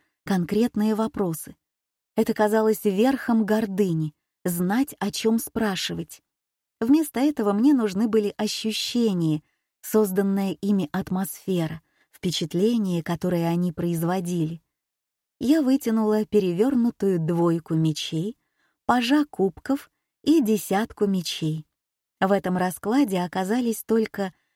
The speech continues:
младшие арканы. Паж кубков, служение и инстинкт. Мечи,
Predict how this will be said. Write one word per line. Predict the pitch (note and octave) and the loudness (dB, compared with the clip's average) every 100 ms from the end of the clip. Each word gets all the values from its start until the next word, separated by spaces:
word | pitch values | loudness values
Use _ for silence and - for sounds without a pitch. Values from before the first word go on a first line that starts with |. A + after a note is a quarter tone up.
| - | 0
младшие | A#3+ C4 A#3 - - F3 F#3 | 2 2 0 -2 -4 0 0
арканы. | - F#3+ E3 D#3+ D#3+ _ _ _ _ _ - | -2 -4 -4 -4 -8 _ _ _ _ _ -2
Паж | A#3 F3+ - | 0 0 -4
кубков, | - C#4+ - - C4 | 0 -2 0 -2 -2
служение | - G3 F#3+ E3 A3 C4+ B3+ A#3+ G#3+ | -2 -2 -2 0 2 4 2 0 -2
и | - G#3 | -4 0
инстинкт. | A#3+ A#3 - - E3 D#3+ - - _ _ _ - | 0 -2 -6 -4 -2 -2 -6 -20 _ _ _ 0
Мечи, | A#3 D#4 - - G#3+ | 2 2 0 -4 -4